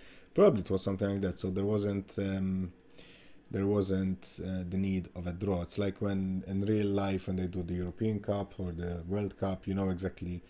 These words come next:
who's gonna play who, right? The winner of Group A plays second place of Group H, and yeah, that, something like that. So yeah, I made a few changes for this match. I've put Gabir in, um, instead of Shongwe.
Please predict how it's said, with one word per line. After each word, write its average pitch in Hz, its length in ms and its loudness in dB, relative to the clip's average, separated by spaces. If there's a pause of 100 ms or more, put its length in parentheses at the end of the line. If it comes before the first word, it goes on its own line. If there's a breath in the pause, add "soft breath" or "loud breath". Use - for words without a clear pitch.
(320 loud breath)
who's 98 220 4
gonna 95 180 0
play 90 260 0
who, 87 260 -2 (180)
right? 107 200 -4 (440 loud breath)
The 95 80 2
winner 104 200 2
of 92 140 0
Group 98 240 0
A 92 180 2
plays 87 360 0
second 120 560 0
place 95 260 0
of 90 180 -4
Group 104 260 -2
H, - 340 0
and 80 320 -8 (520)
yeah, - 120 -10 (720 loud breath)
that, 92 120 -4 (400)
something 92 260 -6
like 78 140 -10
that. 73 100 -12 (480 loud breath)
So 143 180 8
yeah, 208 220 10 (1300)
I 113 60 6
made 156 240 6
a 143 40 2
few 131 180 6
changes 117 400 4
for 95 140 2
this 92 180 0
match. 127 420 2
I've 98 380 -2
put 120 220 4
Gabir 101 380 6
in, 160 180 4 (880)
um, 90 260 -6
instead 95 240 -4
of 95 140 -6
Shongwe. 104 540 0